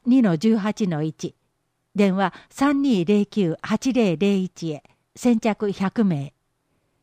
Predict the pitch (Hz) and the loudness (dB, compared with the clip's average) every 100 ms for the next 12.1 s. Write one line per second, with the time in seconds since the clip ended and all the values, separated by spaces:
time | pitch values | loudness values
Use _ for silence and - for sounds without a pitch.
0 | _ - 196 185 - _ _ - 226 269 | _ -4 -2 -2 -6 _ _ 2 4 6
1 | 339 320 339 294 175 160 165 185 202 196 | 4 0 -2 -2 -2 -2 -2 -2 -2 -2
2 | 214 165 151 _ _ 214 233 220 202 180 | -4 -6 -10 _ _ 6 6 6 2 -2
3 | 175 - _ _ _ _ _ _ 220 214 | -8 -12 _ _ _ _ _ _ 0 0
4 | 175 160 165 - _ _ 175 285 285 302 | -2 -8 -10 -12 _ _ -2 0 2 0
5 | - 277 285 240 190 185 - 214 - 208 | -2 -2 0 0 2 0 0 0 0 0
6 | 196 185 220 214 190 156 - 190 285 240 | 0 -2 -2 0 0 -2 -6 -4 0 2
7 | 214 269 208 170 160 170 202 190 165 151 | 2 2 0 -4 -4 -2 -2 -2 -4 -4
8 | 156 - _ _ _ _ 220 220 - 202 | -8 -14 _ _ _ _ -4 -2 -2 -2
9 | 196 - - _ - 320 254 180 247 247 | -2 -4 -12 _ -4 0 0 0 0 0
10 | 208 240 220 220 214 233 208 202 196 196 | 0 0 0 0 0 0 -2 -2 -2 -4
11 | - 180 - - 226 214 220 170 156 151 | -2 -4 -4 -4 -2 0 -2 -2 -4 -6
12 | 143 | -10